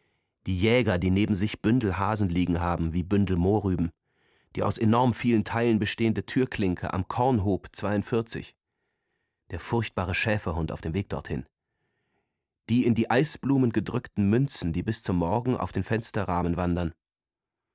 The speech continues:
Das verlassene Bauernhaus am Tennisplatz. Die Brotschneidemaschine, mit der dort jemand getötet wurde.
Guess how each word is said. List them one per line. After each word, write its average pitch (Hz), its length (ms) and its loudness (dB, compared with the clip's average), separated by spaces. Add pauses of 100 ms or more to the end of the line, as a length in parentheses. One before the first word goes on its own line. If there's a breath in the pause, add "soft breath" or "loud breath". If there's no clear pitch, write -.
(360)
Das - 160 -12
verlassene 107 480 0
Bauernhaus 90 840 0
am 85 180 -6
Tennisplatz. - 800 -4 (960)
Die 90 60 -4
Brotschneidemaschine, 90 1300 0
mit - 160 -8
der 87 120 -2
dort 87 200 -4
jemand 87 220 -2
getötet 98 440 -6
wurde. 76 260 -4